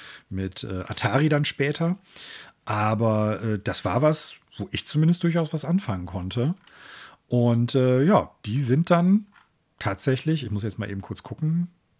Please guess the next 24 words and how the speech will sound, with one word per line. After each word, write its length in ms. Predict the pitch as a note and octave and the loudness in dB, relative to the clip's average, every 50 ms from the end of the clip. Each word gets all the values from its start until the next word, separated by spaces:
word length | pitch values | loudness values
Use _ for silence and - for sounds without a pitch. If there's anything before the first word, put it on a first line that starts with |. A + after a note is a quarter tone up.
| _ _ | _ _
ich 100 | - - | -18 -12
glaub, 180 | - G2+ F#2+ | -12 -10 -8
so 240 | - G#2+ F#2 F2 F2+ | -6 -6 -6 -6 -6
Mitte 260 | F2+ G#2 C3 - - | -4 -4 -2 0 0
der 120 | B2+ A#2 - | -2 -2 -4
zweitausender 540 | - - G#2 - - G2+ A#2+ C#3+ D#3 D3 C#3+ | -4 -6 -6 -6 -4 -6 -4 -4 -4 -4 -4
Jahre 300 | C#3+ C#3+ C#3+ C#3+ D3 C3+ | -4 -4 -4 -4 -4 -6
vom, 400 | - C3 A2 G2+ G#2 G2+ G2 G2+ | -6 -6 -6 -6 -6 -6 -8 -10
vom 180 | - - G2 | -8 -8 -8
Markt 220 | F#2+ F#2+ G#2 - - | -6 -6 -8 -10 -10
verschwunden. 460 | - G#2+ - - - G#2+ C3 D3+ D#3+ | -10 -10 -10 -8 -6 -6 -6 -6 -6
Ich 80 | D3 | -8
glaub, 160 | - - G2+ - | -8 -12 -12 -12
die 80 | G#2 | -10
sind 160 | G2 G2 G2+ | -12 -10 -8
dann, 240 | G2+ F2+ F2 F2 F#2 | -8 -8 -8 -10 -12
äh, 120 | F#2+ - G2+ | -12 -14 -16
pleite 340 | - - - F#2+ C3 - D#3 | -10 -8 -6 -6 -4 -4 -4
gegangen. 360 | C#3 C#3+ C#3 D#3 D3+ E3 E3+ - - - - - - - - - - - - - - _ | -4 -2 -2 -2 -2 -2 -4 -6 -10 -20 -18 -16 -16 -14 -14 -14 -16 -16 -18 -20 -14 _
Und 260 | - B2 C3 C3 B2 | 2 4 4 6 6
jetzt 240 | A2 G#2+ A#2+ C#3 - | 4 4 4 4 4
ist 120 | - E3 E3+ | 4 4 4
es 100 | D#3 - | 4 6
so, 480 | C#3+ D#3 E3+ G3 G#3+ A#3 A#3 - - | 6 8 10 10 10 8 6 4 0